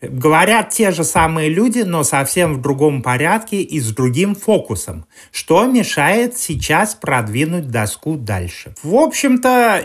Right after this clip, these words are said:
это проявление общего принципа за канбан. Организуйте работу, а не людей, и пусть люди сами соорганизуются вокруг её выполнения. Как я уже говорил,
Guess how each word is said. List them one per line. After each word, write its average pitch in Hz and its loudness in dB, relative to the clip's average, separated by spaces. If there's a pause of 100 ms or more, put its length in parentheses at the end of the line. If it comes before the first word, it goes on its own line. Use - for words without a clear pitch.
(140)
это 240 2 (460)
проявление 214 4
общего 214 2
принципа 214 2
за 107 -2 (180)
канбан. 107 0 (720)
Организуйте 190 2
работу, 202 2
а 135 2
не 127 4
людей, 117 0
и 143 -2
пусть 196 0
люди 226 2
сами 202 2
соорганизуются 127 0
вокруг 110 -4 (100)
её 131 -4 (100)
выполнения. 104 -2 (280)
Как 180 2
я 226 4
уже 226 4
говорил, 233 2